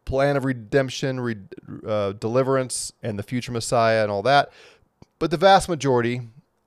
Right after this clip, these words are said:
have hard hearts. They are rebels. They are, um,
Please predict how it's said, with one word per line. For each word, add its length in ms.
have 220
hard 300
hearts. 460
They 300
are 160
rebels. 540
They 160
are, 200
um, 720